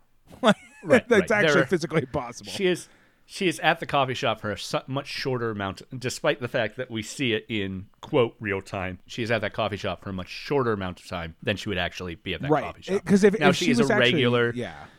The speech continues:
Speaker 1: yeah.
Speaker 2: The waitress knows what to bring her, but she's not there. She's not meant to be rushing through that
Speaker 1: Right,
Speaker 2: coffee shop
Speaker 1: right.
Speaker 2: interaction, right? Uh, it just happens to happen quickly. Um, yeah. Our,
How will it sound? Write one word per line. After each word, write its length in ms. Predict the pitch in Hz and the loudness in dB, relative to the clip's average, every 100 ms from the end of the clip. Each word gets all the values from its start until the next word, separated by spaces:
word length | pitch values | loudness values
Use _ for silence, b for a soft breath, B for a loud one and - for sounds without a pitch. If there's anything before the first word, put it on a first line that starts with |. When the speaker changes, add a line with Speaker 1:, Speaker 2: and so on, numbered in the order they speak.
| - | -18
Speaker 1:
yeah. 120 | 80 - | -18 -8
Speaker 2:
The 120 | 123 | -2
waitress 440 | 120 123 - 131 131 | -2 -2 -2 -4 -2
knows 320 | 117 117 - | -2 -2 -2
what 160 | 113 | -4
to 80 | - | -4
bring 360 | 101 101 95 92 | -8 -6 -4 -4
her, 340 | 95 90 90 b b b b 139 127 | -4 -4 -6 b b b b -20 -2
but 380 | 139 92 87 - _ - | 2 2 0 -10 _ -14
she's 300 | - 120 131 | -8 -4 -2
not 280 | 127 110 | -2 -2
there. 520 | 107 110 101 95 95 - | -4 -2 -2 -4 -8 -14
She's 240 | - 135 147 | -8 -4 -2
not 200 | 135 113 | -2 -2
meant 240 | 113 98 | -6 -6
to 80 | 107 | -8
be 140 | 90 | -8
rushing 500 | 82 92 87 - 82 - | -6 -4 -4 -4 -10 -10
through 180 | 92 78 | -10 -10
that 180 | 127 | -2
Speaker 1:
Right, 140 | 135 104 | 0 0
Speaker 2:
coffee 140 | 85 | -2
shop 240 | - 80 90 | -12 -12 -12
Speaker 1:
right. 120 | 80 - _ 123 | -14 -14 _ -8
Speaker 2:
interaction, 600 | 92 85 73 - 76 76 | -6 -6 -10 -12 -14 -10
right? 260 | 82 73 - b b b b - | -10 -10 -18 b b b b -4
Uh, 200 | 98 - | -2 -2
it 60 | 98 | -8
just 260 | 104 - | -10 -10
happens 400 | - 92 87 85 - | -4 -4 -4 -10 -8
to 100 | 82 | -8
happen 320 | 82 80 - - | -8 -10 -12 -8
quickly. 400 | - - 76 - b b b - - | -8 -8 -18 -20 b b b -14 -6
Um, 360 | 113 95 87 90 _ _ _ _ _ - | -4 -4 -10 -18 _ _ _ _ _ -8
yeah. 140 | 90 - b b _ | -8 -10 b b _
Our, 320 | 139 143 143 | 4 6 4